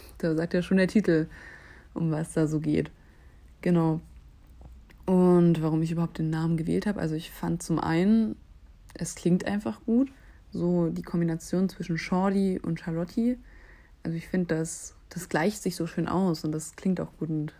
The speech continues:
soll auch schön in den Köpfen meiner Hörer, äh, bleiben. Und ja, genau, das war's mit der Folge.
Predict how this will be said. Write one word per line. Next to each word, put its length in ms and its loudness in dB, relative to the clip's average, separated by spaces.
soll 400 -2
auch 180 -8
schön 360 0
in 160 0
den 40 0
Köpfen 480 0
meiner 340 0
Hörer, 720 2
äh, 420 -2
bleiben. 560 0
Und 580 0
ja, 280 2
genau, 280 0
das 240 -10
war's 220 -2
mit 140 0
der 80 -2
Folge. 460 0